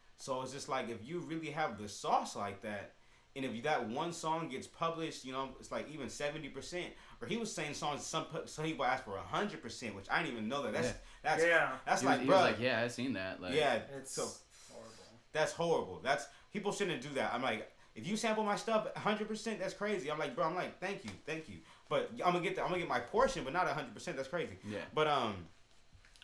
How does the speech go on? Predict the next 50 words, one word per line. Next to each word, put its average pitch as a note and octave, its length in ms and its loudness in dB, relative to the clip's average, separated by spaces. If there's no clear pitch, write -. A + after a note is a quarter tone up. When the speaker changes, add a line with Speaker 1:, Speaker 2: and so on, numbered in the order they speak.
Speaker 1:
so D#3+ 220 4
it's D#3 100 6
like, C#3+ 220 2
yo, F#3 180 4
if - 80 -4
the C3+ 80 0
well D#3 260 0
is C#3 160 -2
deep, G3 340 -6
you D#3 80 -4
know D#3+ 60 -2
what D#3+ 80 2
I'm E3 80 -2
saying, E3+ 300 -6
then B2+ 120 -2
you C3+ 80 -6
should D#3+ 120 -6
be C3+ 40 -2
able B2+ 140 -8
to B2 80 -10
make C3+ 300 -6
more B2+ 240 0
songs A2+ 540 -2
Speaker 2:
Yeah. A2 120 -2
Speaker 1:
and, G#2+ 240 -2
and, - 20 -6
and G#2 200 -6
you G#2 60 -4
should G2+ 160 -8
Speaker 3:
Put C#3 180 -4
it C3 60 -6
out D3 300 0
there. B2 140 -6
Speaker 1:
Yeah, F#3 200 6
Speaker 2:
Yeah. A#2+ 100 2
Speaker 1:
put - 200 -2
Speaker 2:
And C3+ 80 2
he, D3+ 100 2
and C3+ 540 0
I B2+ 60 0
really D3+ 180 -2
liked C3+ 220 0
what A#2 100 0
he G2+ 60 -2
said, C#3 240 -2
where G2+ 100 -4
he A2 80 0
was G#2 140 -2
just G2 160 -8
like, F#2 200 -4